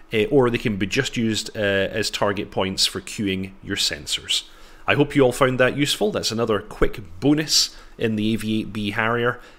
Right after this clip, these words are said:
I hope you all enjoyed that. If you haven't already, please subscribe,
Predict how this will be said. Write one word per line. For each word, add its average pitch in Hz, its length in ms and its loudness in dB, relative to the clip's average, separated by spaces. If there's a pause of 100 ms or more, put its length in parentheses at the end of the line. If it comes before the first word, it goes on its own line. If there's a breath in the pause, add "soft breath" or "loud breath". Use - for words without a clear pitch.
(180 loud breath)
I - 60 -2
hope 143 160 0
you 131 80 0
all 117 80 2
enjoyed 107 360 0
that. 110 360 -2 (480 soft breath)
If - 160 -8
you 113 80 0
haven't 107 180 0
already, 98 360 -2
please 95 360 -4
subscribe, 98 720 0